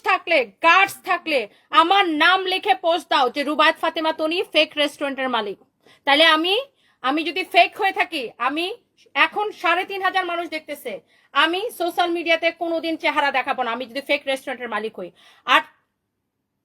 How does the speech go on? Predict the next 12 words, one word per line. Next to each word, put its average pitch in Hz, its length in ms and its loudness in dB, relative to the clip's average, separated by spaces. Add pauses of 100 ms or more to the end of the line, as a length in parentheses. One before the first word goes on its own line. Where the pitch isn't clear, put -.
তুমি 403 200 0 (100)
যদি 440 140 2 (140)
আমার 415 260 2
নামে 370 220 2 (300)
মিথ্যা 349 400 -6
কথা 381 160 0 (100)
ছড়াই 370 340 4
থাকো, 339 260 -2 (560)
ও 440 40 -14 (160)
শো 415 100 -2 (140)
অফ 554 80 -2 (100)
করার 415 220 2